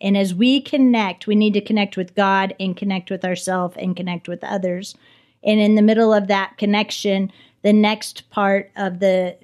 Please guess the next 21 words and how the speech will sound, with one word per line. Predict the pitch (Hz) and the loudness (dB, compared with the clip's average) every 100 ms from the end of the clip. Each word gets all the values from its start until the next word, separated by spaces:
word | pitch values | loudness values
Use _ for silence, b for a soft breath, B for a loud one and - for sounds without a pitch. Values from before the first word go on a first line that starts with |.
| _ | _
P | - 254 220 214 214 | -4 0 2 0 0
is | 208 180 | -4 -4
the | - 196 | -4 -4
psychoeducation. | 190 208 208 202 196 190 185 202 202 - 180 175 175 | -2 -2 -2 -2 -2 -2 -4 -2 -2 -2 -6 -6 -2
And | 208 | 0
that | 202 240 | 2 2
would | 240 | 2
be | 247 240 | 2 2
actually | - 214 - 311 277 | 0 -4 -4 -2 0
how | 220 220 | 2 2
our | 208 190 | 2 0
brain | 190 190 247 214 | 0 2 2 0
is | 185 175 | -2 -6
ordered | 196 190 190 190 | -4 -2 -2 -4
and | 185 196 | -2 -2
how | 180 196 | 0 -2
our | 190 | -2
brain | 185 190 180 | 0 -2 -2
works. | 170 190 - - - | -4 -6 -6 -12 -6
And | 196 196 | -2 -2
so | - 190 | -2 -2